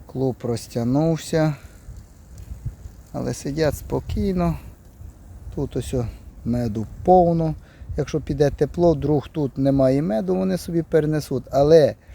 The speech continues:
я б радив, коли піде тепло, щоб розібрати вдруг оця рамка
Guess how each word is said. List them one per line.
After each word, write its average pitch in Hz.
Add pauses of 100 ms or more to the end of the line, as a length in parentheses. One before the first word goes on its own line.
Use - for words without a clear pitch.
(540)
я 156
б 139
радив, 143
коли 143
піде 139
тепло, 156
щоб -
розібрати 143
вдруг 143
оця 143
рамка 117